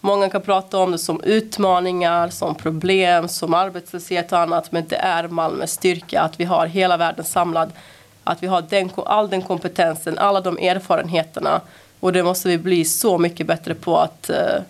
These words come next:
på att använda, både i, både i arbetslivet, eh, i utbildning,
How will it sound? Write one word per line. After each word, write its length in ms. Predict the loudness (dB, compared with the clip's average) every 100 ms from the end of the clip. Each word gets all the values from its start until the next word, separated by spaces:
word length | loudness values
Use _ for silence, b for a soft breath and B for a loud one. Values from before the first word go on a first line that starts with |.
| b b b _
på 80 | -2
att 60 | 2
använda, 400 | 2 -2 -8 -10
både 380 | -2 -2 0 -2
i, 340 | 0 0 -2
både 220 | -2 0 2
i 40 |
arbetslivet, 1000 | 2 0 -4 -6 -2 -2 -2 -4 -8 -4
eh, 140 | -2 2
i 120 | 4
utbildning, 920 | 2 2 0 0 0 0 0 -2